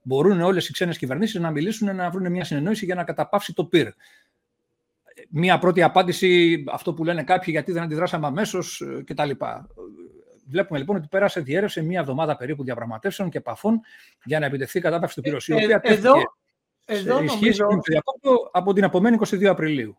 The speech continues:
Speaker 2: Εδώ
Speaker 1: Σε
Speaker 2: νομίζω
Speaker 1: διακόπτω.
Speaker 2: ότι επειδή βλέπεις και το, φοράς και το μπλουζάκι των Μπάρας σήμερα, να πούμε έτσι, το καμισάκι αυτό το ωραίο,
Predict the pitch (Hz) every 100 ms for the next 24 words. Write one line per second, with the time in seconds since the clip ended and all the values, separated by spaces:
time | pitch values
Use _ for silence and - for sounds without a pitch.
0 | _ _ _ _ 190 202 262 262 277 311
1 | 262 233 208 202 202 185 190 220 240 233
2 | 240 - 226 190 175 170 185 202 208 233
3 | 208 190 233 - 202 170 220 180 156 -
4 | - 170 147 147 175 - 156 143 147 143
5 | 143 165 139 135 156 151 - 170 165 -
6 | 165 147 143 180